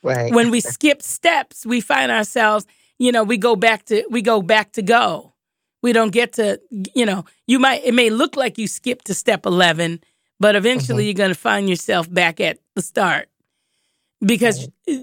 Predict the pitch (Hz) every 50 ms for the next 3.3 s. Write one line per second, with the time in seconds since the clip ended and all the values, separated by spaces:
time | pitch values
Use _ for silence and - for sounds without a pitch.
0 | - - - 262 233 240 - - 285 277 285 269 262 190 - - 262 240 226 220
1 | 214 226 262 285 285 285 285 285 214 233 226 - - 214 - - - - 214 -
2 | - 208 196 196 196 196 190 - - 202 202 185 180 - 196 185 165 170 180 196
3 | 202 190 185 175 170 165